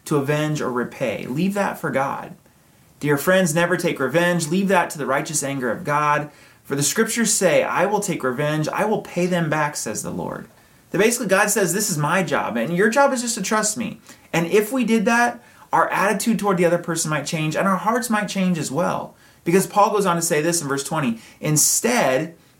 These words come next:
if your enemies are hungry, feed them." Now, how would you know if they're hungry?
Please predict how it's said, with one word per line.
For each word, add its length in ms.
if 160
your 120
enemies 320
are 120
hungry, 560
feed 460
them." 340
Now, 400
how 320
would 140
you 80
know 180
if 120
they're 160
hungry? 560